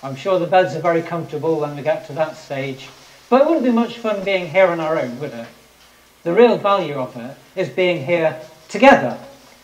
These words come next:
And that's the subject that we're taking,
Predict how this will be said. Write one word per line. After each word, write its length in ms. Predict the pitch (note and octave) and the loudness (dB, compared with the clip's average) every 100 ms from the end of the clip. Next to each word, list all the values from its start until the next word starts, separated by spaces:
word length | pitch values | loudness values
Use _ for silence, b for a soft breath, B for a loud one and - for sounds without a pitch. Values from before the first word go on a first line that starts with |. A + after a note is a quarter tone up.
| _ | _
And 400 | - E3 E3 E3 - b b b _ C3+ | -4 -2 -2 -4 -10 b b b _ 2
that's 280 | C#3 B2 | 2 2
the 280 | - D3 C3+ - - _ _ _ _ - | -4 -8 -8 -12 -20 _ _ _ _ -20
subject 680 | - G3 E3 C3 A2+ - - _ - | 4 4 4 -8 -12 -16 -20 _ -10
that 120 | D3 | -10
we're 80 | C3 | -8
taking, 440 | C#3+ C3+ B2 - | -6 -6 -6 -14